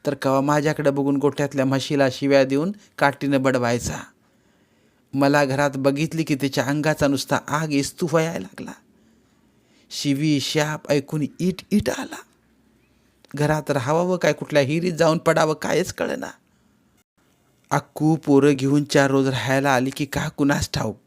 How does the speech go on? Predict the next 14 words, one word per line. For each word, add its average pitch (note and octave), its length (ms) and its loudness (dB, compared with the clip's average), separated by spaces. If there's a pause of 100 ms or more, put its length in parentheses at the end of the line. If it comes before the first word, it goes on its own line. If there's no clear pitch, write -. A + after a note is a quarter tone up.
(340)
दिराच्या C#3+ 440 2
तोंडाचा C3+ 460 0
पट्टा - 420 -2
तुटल्या C#3+ 540 -4
ग D#3 120 -2 (120)
थांबायचा. G#2+ 500 -4 (1300)
काय C3 180 2
बोलावं C3 560 0
तर C3+ 80 0
अक्कू C3 300 0
बार C3 260 4
भरून C3 280 -2
बसली C3+ 280 0
आली. D#3 300 -2